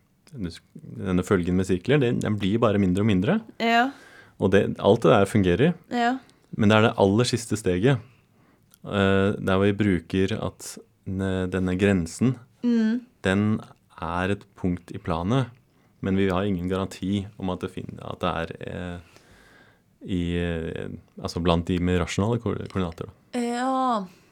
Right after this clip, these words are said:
Speaker 1: Så det finnes i planet,
Speaker 2: Ja.
Speaker 1: men vi vet ikke.
Speaker 2: Nei, du klarer å lage disse sirklene som zoomer inn
Speaker 1: Mm.
Speaker 2: til et punkt,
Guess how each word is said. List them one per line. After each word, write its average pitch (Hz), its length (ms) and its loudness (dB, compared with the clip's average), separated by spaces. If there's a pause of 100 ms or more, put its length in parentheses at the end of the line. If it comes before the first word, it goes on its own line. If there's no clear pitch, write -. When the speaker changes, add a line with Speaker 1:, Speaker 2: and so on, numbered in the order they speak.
(160)
Speaker 1:
Så - 120 -6
det 98 100 -2
finnes 147 520 0 (160)
i 92 300 -2 (440)
planet, 220 260 2
Speaker 2:
Ja. 233 220 0 (100)
Speaker 1:
men 95 320 -2
vi 95 120 -2
vet 90 180 -8
ikke. 87 200 -8 (240)
Speaker 2:
Nei, 220 180 0
du 233 80 2
klarer 226 340 2
å 254 40 -4
lage 202 360 2
disse 208 200 -6
sirklene 190 600 -2
som 208 160 -6
zoomer 190 500 -4
inn 190 300 -2 (280)
Speaker 1:
Mm. 226 140 4
Speaker 2:
til 185 180 2
et 190 140 -6
punkt, - 580 -2